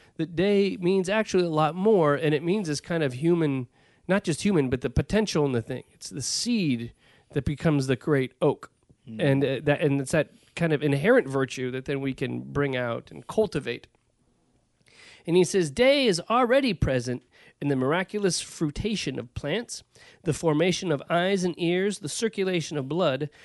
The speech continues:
Speaker 1: and the reticulation of nerves, since all this comes about without conscious direction."
Speaker 2: Hmm.
Speaker 1: And then the book ends with kind of a, a note,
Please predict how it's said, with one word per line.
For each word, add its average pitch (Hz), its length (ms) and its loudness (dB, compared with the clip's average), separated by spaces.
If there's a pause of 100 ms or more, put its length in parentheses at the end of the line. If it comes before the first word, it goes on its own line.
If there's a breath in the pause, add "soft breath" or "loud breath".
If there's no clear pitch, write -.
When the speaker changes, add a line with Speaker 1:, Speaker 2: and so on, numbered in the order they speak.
(160 loud breath)
Speaker 1:
and 156 120 0
the 165 100 0
reticulation 240 840 -2
of 190 100 -4
nerves, 185 460 -2 (320 soft breath)
since 208 240 0
all 226 240 2
this 208 260 4
comes 175 280 0
about 131 340 2
without 170 340 0
conscious 180 460 -4
direction." 139 520 -4 (220)
Speaker 2:
Hmm. 101 420 -16 (4000)
Speaker 1:
And 175 160 4
then 247 140 8
the 247 80 4
book 269 300 2
ends 175 560 2
with 143 320 0
kind 156 280 0
of 127 140 2
a, 117 160 2
a 135 100 2
note, 123 500 0